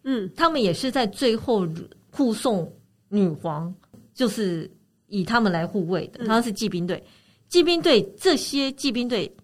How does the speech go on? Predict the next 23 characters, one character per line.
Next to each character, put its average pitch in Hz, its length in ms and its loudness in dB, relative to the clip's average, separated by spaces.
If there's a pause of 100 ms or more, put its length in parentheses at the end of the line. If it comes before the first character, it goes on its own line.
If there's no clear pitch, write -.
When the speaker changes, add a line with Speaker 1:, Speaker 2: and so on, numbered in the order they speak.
Speaker 2:
以 185 220 0
前 170 420 -2
呢， 170 260 0 (200)
因 277 100 -4
为 285 60 2
他 240 180 0
是 262 120 -4
属 170 280 -2
于 - 20 0
女 175 180 2 (140)
皇 160 160 -2
的 185 80 2
禁 190 260 2
卫 196 200 2
队， - 260 -4 (400)
所 294 140 -2
以 - 100 0
以 214 100 0
前 208 220 2
他 285 140 2
的 247 120 0
军 277 280 -2
队， 226 280 2